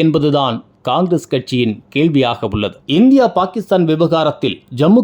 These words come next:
காஷ்மீர் விவகாரத்தில் மூன்றாவது தரப்பு தலையீட்டை இதுவரை இந்தியா ஒருபோதும் ஏற்றுக்கொண்டதோ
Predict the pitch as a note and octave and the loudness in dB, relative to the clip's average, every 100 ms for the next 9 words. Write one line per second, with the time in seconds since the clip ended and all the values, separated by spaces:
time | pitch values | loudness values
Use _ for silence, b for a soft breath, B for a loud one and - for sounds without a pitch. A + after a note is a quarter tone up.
0 | A3 G3 - F3 D3+ D#3 D#3+ D#3+ D3 D3+ | 2 0 0 0 0 0 0 0 -2 -2
1 | C3+ B2 _ A2+ D3 A#3+ B3 B3 G#3+ F#3+ | -4 -4 _ -4 2 4 4 2 2 0
2 | F#3+ F3+ F3+ E3+ D3 E3 D#3+ D3 C3 F#2+ | 0 0 0 -2 0 0 0 -2 -4 -6
3 | - _ B2+ D3 E3 E3+ C#3+ - - B2 | -10 _ -4 0 2 2 0 -4 -4 0
4 | F3 F#3+ E3 A#2 - C#3+ F3 G#3 A#3 A#3+ | 2 4 2 0 -4 0 2 4 4 2
5 | D3 F#3 G3 A#3 G#3 F#3+ F3+ | 2 0 0 -2 2 2 4